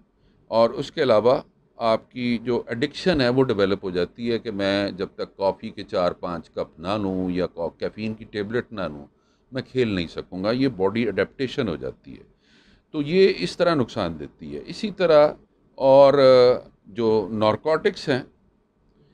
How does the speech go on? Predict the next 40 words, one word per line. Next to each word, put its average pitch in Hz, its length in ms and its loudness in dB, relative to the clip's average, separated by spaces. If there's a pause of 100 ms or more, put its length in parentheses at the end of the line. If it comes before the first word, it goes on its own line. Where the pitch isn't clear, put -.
(300)
नारकोटिक्स 170 640 -2
में 202 80 -6
आपने 180 220 -6
देखा 156 300 -8
होगा 156 280 -2
कि 165 140 -12
ख़ास 139 320 -4
किस्म 147 280 -10
के 147 120 -12
इंजेक्शंस 139 540 -4
होते 139 300 -6
हैं 147 160 -4
जो 147 120 -4
हम, 127 320 -2
अ, 127 280 -2 (460)
देते 101 500 -8
हैं 113 320 -4
जब 98 160 -10 (160)
एनेस्थीसिया 110 540 -4
देना 76 220 -6
हो, 64 200 -14 (480)
जब 117 120 -4
कोई 123 120 -6
सर्जरी 113 400 -2
करनी 67 340 -12
हो, 60 220 -18 (400)
जब 117 140 -6
कोई - 120 -12
फ्रैक्चर 147 460 -4
हुआ 139 240 4
हो, 123 340 2
उस - 180 -14
वक्त 143 200 -10
हम 107 300 -12
इंजेक्शन 98 420 -12
देते 87 320 -12
हैं, 92 140 -4
टेबलेट्स 82 420 -12
देते 73 240 -18
हैं। 117 80 -16